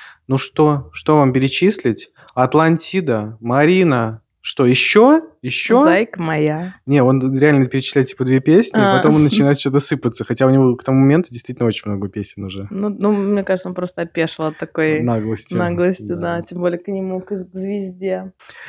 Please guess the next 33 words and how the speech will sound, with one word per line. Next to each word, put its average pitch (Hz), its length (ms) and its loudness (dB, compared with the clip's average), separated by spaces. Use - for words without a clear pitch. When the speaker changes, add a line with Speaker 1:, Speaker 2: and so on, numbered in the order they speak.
Speaker 1:
Ну 151 100 4
что, 110 360 2
Speaker 2:
Что, - 220 -4
м, 185 400 -4
Speaker 1:
Есть 185 280 0
у 180 40 0
нас 170 120 2
Speaker 2:
все 277 40 -2
Speaker 1:
какие-то 196 380 -2
Speaker 2:
сказали? - 0 -
Speaker 1:
еще 123 320 -2
такие, 117 520 -6
кого 117 240 -8
мы 113 100 -6
хотели 113 360 -10
выделить? 214 640 -4
Speaker 2:
<sighs> 190 320 -14
А, 214 240 2
ну, 254 300 2
э, 208 340 2
стоит, 277 340 2
наверное, 233 380 0
еще 226 120 -4
сказать, 226 380 -2
что - 160 -8
в 214 80 -14
последнее 202 580 -2
время 185 400 0
вот 175 140 -8
это 180 200 -8
вот, 175 280 -4
э, 170 540 -2
бум, 196 460 -2